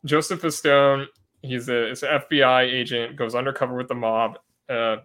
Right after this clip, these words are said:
that's basically the, the plot of the movie, and it, uh, I think it works. I think e-, every beat of this movie works, and it is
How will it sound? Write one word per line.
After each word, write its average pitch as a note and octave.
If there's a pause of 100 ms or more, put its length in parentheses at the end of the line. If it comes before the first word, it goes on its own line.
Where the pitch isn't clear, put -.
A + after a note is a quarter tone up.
(360)
that's B2
basically A2+ (800)
the, C#3
the C3
plot A#2+
of A2+
the A2+
movie, A2+
and A2+
it, A2
uh, G#2+ (1200)
I D#3
think F#3
it C#3+
works. A#2
I C#3
think C#3
e-, -
every C#3
beat B2+
of A#2+
this A#2
movie A2
works, G#2
and A2
it A#2
is A#2